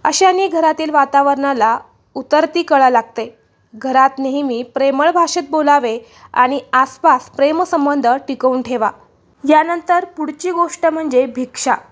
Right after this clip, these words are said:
ज्या घरातील स्त्रीच्या दारी भिक्षा मागायला आलेल्या व्यक्तीचा तिरस्कार करतात, त्यांचा अपमान करतात, त्यांना पळवून लावतात, अशाने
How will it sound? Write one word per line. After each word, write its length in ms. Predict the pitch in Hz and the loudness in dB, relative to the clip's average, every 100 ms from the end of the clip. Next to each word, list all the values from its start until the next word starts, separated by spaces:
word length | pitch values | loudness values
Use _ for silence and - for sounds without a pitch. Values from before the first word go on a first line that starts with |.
| _ _ _ - | _ _ _ 0
ज्या 160 | 302 381 | 2 2
घरातील 500 | 403 392 349 330 311 | 2 0 0 -2 -10
स्त्रीच्या 440 | - 285 285 302 | -8 -8 -4 -4
दारी 400 | 262 262 269 240 | -2 -2 -2 -8
भिक्षा 400 | 233 254 - 302 294 | -8 -10 -2 0 2
मागायला 600 | 277 247 262 247 220 233 | 2 2 0 2 0 0
आलेल्या 400 | 220 226 240 262 | -2 -4 0 0
व्यक्तीचा 600 | 247 240 240 254 254 233 262 | 0 -4 -6 -8 0 2 2
तिरस्कार 600 | - 247 247 - 302 349 | -2 -2 -2 -2 -2 0
करतात, 520 | 349 320 311 240 233 - _ _ _ _ _ 320 | 0 0 2 2 2 -4 _ _ _ _ _ -2
त्यांचा 360 | 294 285 339 | 0 0 2
अपमान 440 | 320 320 285 320 370 | 2 2 -2 -2 -2
करतात, 480 | 349 320 294 226 - - | -2 0 2 0 0 -2
त्यांना 320 | 254 277 285 | 0 0 -4
पळवून 520 | 285 285 262 269 349 | 0 2 4 2 0
लावतात, 440 | 359 320 311 226 233 - _ _ _ - | 2 2 2 2 0 -6 _ _ _ -8
अशाने 460 | 285 285 330 349 | -6 0 -2 -2